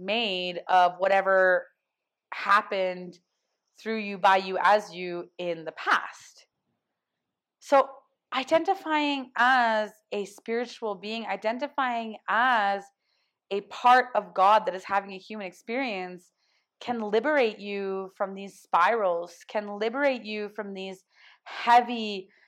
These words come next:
emotions, and can liberate you from being a victim of life, can liberate you from being a victim of your conditioning, of your programming.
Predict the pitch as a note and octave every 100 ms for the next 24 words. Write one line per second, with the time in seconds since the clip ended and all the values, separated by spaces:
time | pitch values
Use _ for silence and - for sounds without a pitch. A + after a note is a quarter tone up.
0 | _ G#3 G3+ G3 A#3 - G#3 F3+ E3+ E3+
1 | - F#3+ F#3+ F#3+ F#3 - A3+ G#3+ G3+ A3+
2 | D4+ C#4+ A#3+ G3+ G#3 G#3 G3 _ _ _
3 | _ _ B3+ D4 D#4+ G#3+ G3+ F3 A3 B3+
4 | B3 A3+ - G3+ F#3+ E3 _ _ - E4+
5 | F4 - - F#3+ F3 F#3 A3+ A#3 _ _
6 | _ _ _ _ _ F#3 F3+ F3+ F#3+ -
7 | - G3 G3+ C#4+ E4+ D#3+ - _ - G#3+
8 | G#3 G#3+ A#3+ D4 C#4+ B3 G#3 A3 D#4+ C4
9 | A3+ G#3+ _ - _ - A#3+ A3 A#3 C4
10 | B3 G#3+ G#3 G#3 - G#3 F#3+ E3 E3 C#4+
11 | B3 - - G3+ F3+ F3+ G3+ A#3+ - _
12 | _ _ _ _ - C#4+ E4 A3+ A3 F#3+
13 | F#3 G3+ G3 G3+ G3 G#3+ G3 A#3 B3+ E4
14 | B3 F3+ F3+ - C4 D4 A3 G3+ G3+ G3
15 | - A3 D4 C4 F#3+ E3 D#3 D#3+